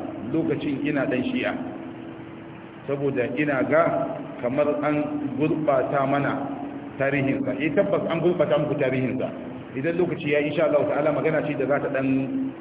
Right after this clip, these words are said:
tsawo haka. To idan mun samu gaba, insha Allah ta'ala, za mu ɗan haskaka ba-, magana a kai, insha Allah. Wannan kuma ya ce, "Ah, assalamu alaikum ya Sheikh. Ah, please, how can I some, ah, how, how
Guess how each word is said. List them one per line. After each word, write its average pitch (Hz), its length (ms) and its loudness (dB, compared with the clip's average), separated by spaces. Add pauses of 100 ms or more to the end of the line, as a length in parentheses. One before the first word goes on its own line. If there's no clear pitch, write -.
(120)
tsawo 143 360 0
haka. 143 320 4 (460)
To 131 60 -4
idan 151 200 0
mun 160 140 0
samu 139 200 2
gaba, 135 220 2
insha 143 240 2
Allah 135 240 4
ta'ala, 147 300 4 (520)
za 143 140 4
mu 135 160 2
ɗan 139 160 2
haskaka 135 400 0
ba-, 120 200 -2
magana 120 320 2
a 117 40 0
kai, 139 280 0 (120)
insha 123 240 0
Allah. 104 240 -2 (1300)
Wannan 151 180 0
kuma 143 200 0
ya 143 120 2
ce, 139 280 2 (520)
"Ah, 113 320 0
assalamu 147 280 4
alaikum 131 300 2
ya 127 140 4
Sheikh. 127 240 0 (1000)
Ah, 120 120 0
please, 147 240 0 (100)
how 156 160 4
can 139 160 2
I 143 240 0
some, 143 240 0
ah, 131 240 2
how, 151 160 4 (480)
how 170 160 4